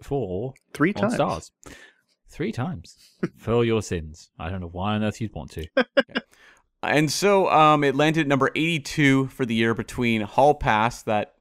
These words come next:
Speaker 3: somewhat forgotten Owen Wilson comedy, and J. Edgar, the really bad Clint Eastwood directed DiCaprio Oscar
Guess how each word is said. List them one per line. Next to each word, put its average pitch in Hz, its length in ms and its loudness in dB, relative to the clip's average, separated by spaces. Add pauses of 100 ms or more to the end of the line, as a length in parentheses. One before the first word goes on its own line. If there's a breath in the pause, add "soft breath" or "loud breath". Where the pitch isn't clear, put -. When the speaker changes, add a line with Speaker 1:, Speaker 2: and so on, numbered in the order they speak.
Speaker 3:
somewhat 123 300 -4
forgotten 113 680 0
Owen 117 220 -2
Wilson 113 320 -4
comedy, 110 460 -4 (340 soft breath)
and 113 260 0
J. 127 280 4
Edgar, 117 420 2
the 104 160 -4
really 135 480 4
bad 107 460 4
Clint 123 240 -4
Eastwood 123 260 -2
directed 110 640 0 (180)
DiCaprio 110 760 -2
Oscar 107 640 -4